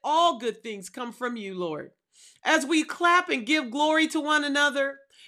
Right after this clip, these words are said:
may our ultimate purpose be to glorify you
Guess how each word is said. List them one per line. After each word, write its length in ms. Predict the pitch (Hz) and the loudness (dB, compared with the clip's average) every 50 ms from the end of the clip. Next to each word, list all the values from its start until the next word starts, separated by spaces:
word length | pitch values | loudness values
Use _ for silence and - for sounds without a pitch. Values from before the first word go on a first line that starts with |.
| _ - | _ -4
may 360 | 262 285 339 320 320 311 262 - - | 0 2 4 4 4 2 2 0 2
our 240 | 269 294 285 - - - | 2 2 2 2 -2 0
ultimate 560 | - 285 330 330 339 339 339 294 311 311 - - | 2 4 4 4 4 0 -4 -6 -6 -6 -6 -4
purpose 480 | - 277 240 220 185 202 220 214 196 | -2 -2 -2 -2 -2 -6 -8 -8 -6
be 160 | 190 240 240 | -6 -8 -8
to 140 | - - 254 | -6 -8 -8
glorify 580 | 220 196 247 233 240 254 254 254 254 - 262 254 | -8 -6 -4 0 0 0 0 0 0 2 2 2
you 520 | 247 233 202 185 208 202 170 151 - - | 2 0 -4 -6 -4 -4 -4 -4 -4 -8